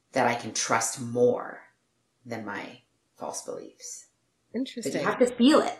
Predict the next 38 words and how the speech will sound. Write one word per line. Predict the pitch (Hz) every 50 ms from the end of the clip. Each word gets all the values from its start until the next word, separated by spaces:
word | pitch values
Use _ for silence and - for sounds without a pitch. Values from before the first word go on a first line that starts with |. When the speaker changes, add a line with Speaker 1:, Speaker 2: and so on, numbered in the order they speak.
| -
Speaker 1:
You | - 160
have | -
to | - 180 - - _
feel | - 147 202 -
it. | - - - - - _ _ _ _ _ _ _ _
Speaker 2:
Well, | 269 285 294 294 294 294 -
and | 262 269 269
I | 269 262
think | - 294 285 285 262
that | 254 240 240
is | 254 254 254
really | 254 226 226 233 233
the | 220 208
hard | 196 - 196 190 185 -
part | - - 214 190 185 180 -
is | - 185 175 170 170 170 160 - - - _ _ 214 _ _ _ _ _ _ _ _ _ _ _
even | 202 226 190 226 220 214
when | 214 202 190
you | 185 185
make | 185 190 190 190 190 -
certain | - 214 196 175 180 180
shifts | 180 - - 214 196 196 202 - -
is | 185 170
being | _ 196 196 190 190 -
able | 190 196 185 165 185 185
to | 180 - - 214
embody | 180 170 170 156 - 175 160 165 185 185 185 165 151
it | 131 - _
in | 180 165 -
all | 165 165 165 160
the | 156 262 -
cells | - - 170 156 151 160 - -
of | 160 151
your | 160 160
body | 147 151 147 135 139 147 156 139 120 - - 156
and | 165 165 165
just | 156 165 151 147 - -
say, | - 180 160 151 143 147 151 -